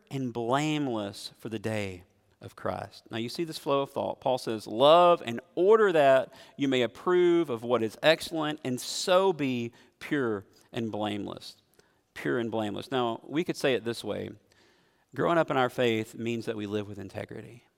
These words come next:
It means that we live with integrity. Verse ten, "So that you may approve what is excellent, and so be pure and blameless for the day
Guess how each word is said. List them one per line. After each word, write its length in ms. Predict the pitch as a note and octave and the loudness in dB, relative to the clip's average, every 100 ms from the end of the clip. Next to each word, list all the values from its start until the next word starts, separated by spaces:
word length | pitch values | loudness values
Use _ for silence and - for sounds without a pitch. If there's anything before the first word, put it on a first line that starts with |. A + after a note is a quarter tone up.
| _ _ | _ _
It 340 | _ _ _ | _ _ _
means 140 | F#3 G3 | -4 0
that 100 | G3+ | 4
we 100 | E3+ | 4
live 480 | D#3 D#3 F#3+ G3+ F3 | 4 4 4 4 2
with 160 | E3 | 0
integrity. 560 | D3 C#3+ D#3 C3 A2 G#2 | -2 0 0 0 -2 -2
Verse 220 | A#2 E3 | 0 -2
ten, 180 | - E3+ | 0 -4
"So 100 | F3+ | -2
that 120 | F3 | -4
you 60 | F3+ | 0
may 140 | F3+ | 2
approve 440 | E3+ - A#3 C4 B3 | 2 0 -2 0 2
what 120 | F#3 | 0
is 120 | D#3 | 0
excellent, 540 | F3+ G#3 - A#3 A3+ - - - | 0 0 0 -4 -4 -6 -20 -10
and 120 | D3+ | -4
so 120 | G3+ | -2
be 120 | E3 | -4
pure 640 | C#3+ - - G#3 G#3 G3+ G3 - - - | -6 -12 -4 2 2 2 -2 -8 -14 -4
and 200 | D3 C3+ | -4 -2
blameless 960 | C3+ C#3+ E3 G3 G#3+ F3 A#2+ G#2+ A2 | -2 0 2 2 0 -2 -2 -4 -8
for 160 | - B2+ | -12 -8
the 100 | A#2 | -8
day 560 | G#2+ C3 C3 G#2 G2 | -4 0 2 0 -4